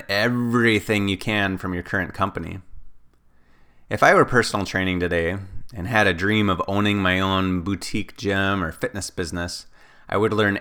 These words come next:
everything I could from the company I work for. How do they market to prospective members or clients?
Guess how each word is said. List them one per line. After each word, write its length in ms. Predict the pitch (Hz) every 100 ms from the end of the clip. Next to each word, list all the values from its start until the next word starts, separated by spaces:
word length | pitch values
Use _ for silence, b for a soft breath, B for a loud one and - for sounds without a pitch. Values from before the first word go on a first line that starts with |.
| -
everything 500 | 90 120 - 131 131
I 100 | 123
could 340 | - 101 95
from 160 | 95 95
the 80 |
company 480 | - 95 90 92 87
I 80 | 85
work 280 | 85 95 -
for. 360 | - - 87 - - - - - _ _ - _ - - -
How 180 | 101
do 80 | 113
they 140 | 110 113
market 480 | 101 113 - -
to 80 | -
prospective 600 | - 90 - 95 - 87
members 480 | 82 87 95 95 87
or 60 | 85
clients? 580 | - 98 104 - -